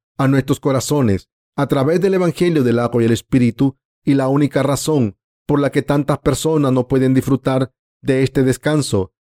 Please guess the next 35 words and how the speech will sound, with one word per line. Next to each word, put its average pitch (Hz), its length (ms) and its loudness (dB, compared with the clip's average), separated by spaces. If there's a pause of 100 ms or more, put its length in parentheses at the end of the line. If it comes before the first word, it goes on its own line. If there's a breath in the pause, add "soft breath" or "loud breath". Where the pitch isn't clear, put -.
(180)
es 151 180 0
que 156 140 0
no 151 160 0
creen 170 400 0
en 131 180 2
este 135 240 0
Evangelio. 113 640 0 (280)
Estas 131 280 0
personas 151 720 -2 (180)
son 160 260 -2
insensatas, 147 800 -2 (220)
arrogantes 147 840 0 (220)
e 160 100 0
imprudentes. 156 840 0 (240)
El 143 180 2
Dios 151 280 2
de 147 80 2
la 143 100 2
Trinidad 139 560 0 (220)
nos 139 200 0
prometió 143 720 0 (200)
descanso 139 800 0 (200)
a - 120 -2
todos 208 420 -2
los 165 100 0
que - 140 -2
creemos 127 560 0
en 131 140 2
el 127 100 2
Evangelio 131 680 0 (180)
del 135 180 0
agua 131 260 0
y 131 40 2
el 127 80 2
Espíritu, 120 680 0